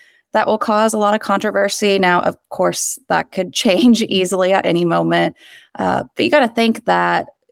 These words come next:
the last short legislative session we had was in twenty twenty-two, and we were dealing with a lot of fallout from covid nineteen. And so I think that was sort of an unusual year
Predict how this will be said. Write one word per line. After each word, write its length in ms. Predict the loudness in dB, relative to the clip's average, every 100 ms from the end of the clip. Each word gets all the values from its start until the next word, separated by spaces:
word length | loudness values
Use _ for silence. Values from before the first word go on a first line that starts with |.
| _ _ _ _
the 120 | -4 0
last 720 | 0 0 -2 -4 -8 -8 -12 -20 _ -12
short 360 | -2 0 2
legislative 480 | 0 -4 -2 -2 -2
session 300 | -4 -6 -4
we 80 | -4
had 320 | 0 0 2
was 120 | 0
in 120 | -2
twenty 320 | -4 -4 -4 -4
twenty-two, 720 | -6 -6 -6 -2 0 2 0
and 80 | -2
we 60 |
were 100 | -4
dealing 300 | -2 0 0
with 160 | 0 -2
a 120 | -2 0
lot 320 | 0 2 0
of 100 | -2
fallout 640 | -4 0 2 2 0 -4
from 300 | -6 -4 -4 -6 -12 -20 _ -8
covid 380 | 0 2 2 0
nineteen. 760 | 0 -2 -8 -6 -2 0 0
And 180 | 0 -4
so 520 | -2 0 2 2 0 -4 -20 -20 -20 _
I 80 | -4
think 300 | -2 -2 -2
that 260 | -2 0 0
was 240 | 0 -2
sort 300 | -4 -4 0
of 240 | 0 -2 -4
an 120 | -2
unusual 920 | 0 0 -2 -6 -2 0 0 0 0
year 580 | 0 0 2 2 0 -2